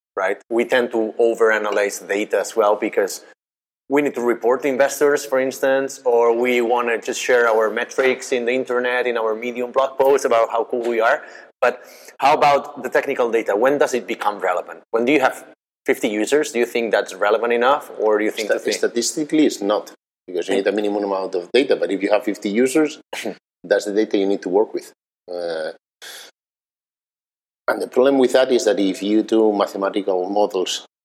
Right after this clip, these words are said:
Speaker 2: to expand that data, it's not going to work, because when you have fifty users, that one percent that is going to kill you, you don't see it. Because you have,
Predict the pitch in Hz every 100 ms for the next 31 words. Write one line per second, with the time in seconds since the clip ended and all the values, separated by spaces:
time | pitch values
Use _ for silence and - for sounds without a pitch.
0 | _ - - - 101 101 95 87 113 120
1 | 107 - - _ _ 104 110 95 107 98
2 | 104 113 127 90 90 92 - 101 95 101
3 | - 110 - 107 123 120 117 143 - _
4 | _ _ _ _ _ _ _ _ _ _
5 | _ _ 110 113 104 110 107 104 95 -
6 | 107 104 98 92 - - 101 98 92 -
7 | 135 110 110 - _ 101 98 - 104 92
8 | - - _ _ - 92 92 98